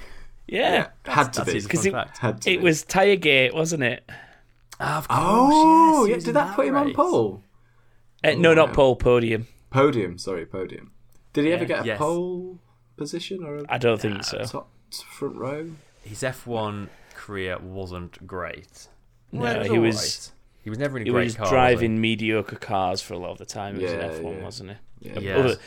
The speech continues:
Speaker 1: probably the best car he got in, I think, was a B A R, maybe.
Speaker 2: Yeah, he wasn't a B A R. He, he was Button's, uh,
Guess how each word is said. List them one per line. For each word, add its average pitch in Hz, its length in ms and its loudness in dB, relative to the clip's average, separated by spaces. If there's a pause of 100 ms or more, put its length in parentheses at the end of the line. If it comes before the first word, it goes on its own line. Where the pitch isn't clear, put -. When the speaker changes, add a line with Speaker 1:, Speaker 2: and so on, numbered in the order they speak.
(140)
Speaker 1:
probably 139 220 4
the 127 80 4
best 123 260 4
car 120 200 6
he 117 60 4
got 117 220 4
in, 104 80 0
I 104 60 -2
think, 98 240 -6
was 104 140 -10
a 107 40 -6
B 110 220 -6
A 104 180 -2
R, 127 300 -4
maybe. 127 320 -4
Speaker 2:
Yeah, 101 200 0
he 101 60 -2
wasn't 104 260 -4
a - 40 -16
B 98 80 -4
A 98 80 -4
R. 95 140 -8
He, 98 60 -8
he 135 240 -10
was 107 200 -4
Button's, 98 600 -8
uh, 82 360 -10